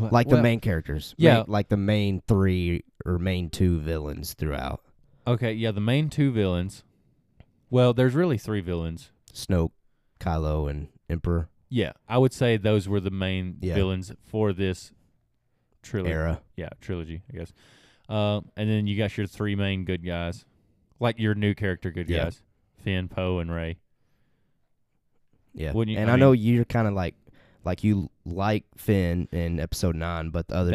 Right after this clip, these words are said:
Speaker 1: two
Speaker 2: That's
Speaker 1: you didn't like.
Speaker 2: Well, I think episode nine kinda, I don't know.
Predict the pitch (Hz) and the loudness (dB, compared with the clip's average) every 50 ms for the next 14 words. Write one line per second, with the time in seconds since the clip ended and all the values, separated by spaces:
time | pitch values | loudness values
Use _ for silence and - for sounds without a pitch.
0 | 104 107 92 85 85 85 82 80 82 76 78 82 82 78 76 - - _ _ _ | 0 0 0 0 0 0 -2 -2 -4 -4 -6 -6 -6 -8 -8 -10 -14 _ _ _
1 | _ _ _ _ _ - 143 160 156 143 - - _ - 127 143 - 170 160 147 | _ _ _ _ _ -2 0 2 2 0 -2 -6 _ -8 -8 -6 -4 -2 -4 -4
2 | 135 - _ _ _ _ _ _ _ - 117 120 117 - - 123 120 110 101 98 | -4 -8 _ _ _ _ _ _ _ -8 -6 -6 -4 -2 -2 0 0 0 0 -2
3 | 98 98 98 98 95 90 - 104 98 95 95 92 92 90 87 87 85 87 - _ | -4 -4 -4 -4 -6 -6 -6 -6 -6 -4 -2 -2 -2 -2 -2 -4 -6 -8 -14 _
4 | _ _ _ _ _ _ _ _ _ _ _ _ _ _ _ _ _ - - _ | _ _ _ _ _ _ _ _ _ _ _ _ _ _ _ _ _ -20 -20 _
5 | _ _ _ _ _ _ _ _ _ _ _ _ _ _ _ _ _ _ _ _ | _ _ _ _ _ _ _ _ _ _ _ _ _ _ _ _ _ _ _ _
6 | _ - 107 110 110 104 104 98 95 90 - | _ -8 -4 -4 -2 -2 0 -2 -2 -4 -6